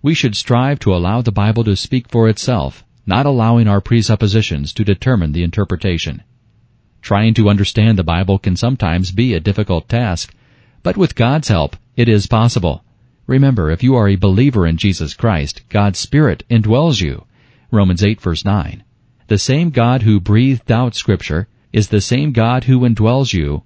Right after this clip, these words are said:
and will open your mind to the truth and understanding of His Word if you rely on Him. This is not to say that God will always make it easy. God desires us to search His Word and to fully explore its treasures.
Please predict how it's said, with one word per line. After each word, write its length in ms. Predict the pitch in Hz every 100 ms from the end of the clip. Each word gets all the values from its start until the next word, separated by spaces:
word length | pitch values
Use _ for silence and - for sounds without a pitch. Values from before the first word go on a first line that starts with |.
| _
and 140 | 117 110
will 160 | 107 -
open 260 | 131 160
your 160 | 160 156
mind 340 | 101 71 78 95
to 60 |
the 120 | 104
truth 340 | 101 117 127 123
and 100 | 120
understanding 600 | 123 127 - 139 131 85
of 140 | 87
His 180 | 110 101
Word 380 | 127 120 78 82 _ -
if 180 | 123 -
you 140 | 131
rely 400 | 120 90 78 82
on 140 | 85
Him. 360 | 95 107 69 - _ _ _ _ _
This 160 | 127 113
is 160 | 104 101
not 180 | 95 -
to 80 | 90
say 240 | 98 98
that 160 | 95 -
God 200 | 90 95
will 220 | 85 80
always 380 | 95 120 90 92
make 180 | 90
it 80 | -
easy. 440 | 101 151 90 87 - _ _ - _
God 200 | - 165
desires 480 | 151 110 117 139 117
us 180 | 120 -
to 160 | 113
search 360 | 101 - 151 -
His 180 | 110 87
Word 400 | 92 76 67 - _
and 100 | 113
to 80 | 110
fully 420 | 98 165 170 143
explore 560 | 107 - - 151 123 78
its 200 | 73 -
treasures. 580 | - 143 92 65 -